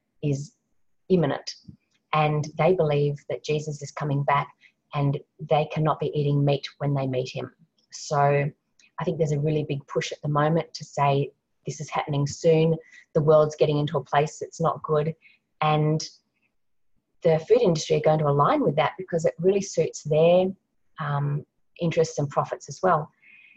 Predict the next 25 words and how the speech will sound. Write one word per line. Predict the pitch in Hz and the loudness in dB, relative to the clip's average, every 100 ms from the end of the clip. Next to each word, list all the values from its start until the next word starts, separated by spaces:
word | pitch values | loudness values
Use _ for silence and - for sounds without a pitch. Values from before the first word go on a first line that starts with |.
| _ _ _ | _ _ _
The | 190 | -6
Seventh-day | 190 262 311 247 | 0 0 0 0
Adventist | 185 175 165 - | 4 4 2 -2
Church | - 165 - | -2 -2 -2
are | 151 | -6
the | 151 | -6
second | - 208 202 185 | 0 2 2 2
biggest | 160 160 - - | 2 0 -4 -6
educators | 156 156 - 147 147 147 151 - - _ _ _ _ | -4 -4 -6 -4 -2 -4 -6 -12 -20 _ _ _ _
of | 156 156 151 151 _ _ _ _ _ _ _ _ _ | 0 0 -2 -12 _ _ _ _ _ _ _ _ _
our | 147 151 151 147 | -2 2 2 0
young | 147 147 170 | 0 0 0
people | 165 139 - 185 254 _ _ - 143 | -2 -6 -4 -4 -6 _ _ -6 2
worldwide | 156 156 147 143 147 151 - _ _ _ | 4 4 2 2 2 -2 -6 _ _ _
behind | 160 156 151 | -4 -2 -2
the | - | -4
Catholic | 139 - 135 | -6 -6 -10
Church. | - 165 147 - - _ _ _ _ _ _ _ _ _ _ - _ | -6 -4 -4 -8 -20 _ _ _ _ _ _ _ _ _ _ -20 _
So | - - 190 180 180 165 - _ _ _ - | -14 2 4 6 6 2 -4 _ _ _ 0
they're | 170 160 | 4 6
also | 160 175 175 170 165 160 160 | 4 2 0 2 4 6 4
very | 160 165 165 | 2 2 4
much | 165 - - | 2 -2 -8
pushing | - 175 165 165 | -6 -2 0 0
their | 156 147 147 143 | 2 2 0 -2